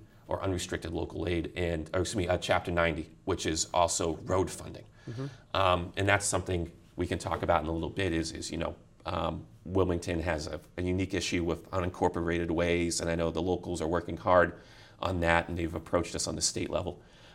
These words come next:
Speaker 1: But we're focused on the budget. I'm very, very, very happy with the investments made in education, with the investments made towards ensuring students with special needs are supported,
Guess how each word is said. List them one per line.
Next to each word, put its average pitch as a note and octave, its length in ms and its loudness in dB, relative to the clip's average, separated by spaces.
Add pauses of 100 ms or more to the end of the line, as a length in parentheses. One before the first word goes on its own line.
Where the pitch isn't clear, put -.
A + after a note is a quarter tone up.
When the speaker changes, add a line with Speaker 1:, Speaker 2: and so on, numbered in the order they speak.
Speaker 1:
But B2 80 8
we're C3 80 6
focused C#3+ 340 4
on B2 60 -4
the G#2+ 60 2
budget. G#2+ 280 8
I'm E2 80 2
very, F#2 300 2
very, F2 420 0
very E2+ 400 0
happy F2 500 -4 (280)
with - 120 -4
the F2 80 -4
investments E2+ 420 0
made D#2+ 140 -4
in D#2 100 -4
education, A#2 720 -2 (340)
with F2+ 140 0
the F2 80 0
investments E2 480 0
made E2 300 0
towards D#2 240 -4
ensuring D#2+ 400 -2
students D#2+ 380 -2
with - 80 -10
special - 380 -8
needs G#2+ 280 -2
are G#2+ 40 -2
supported, G#2+ 580 2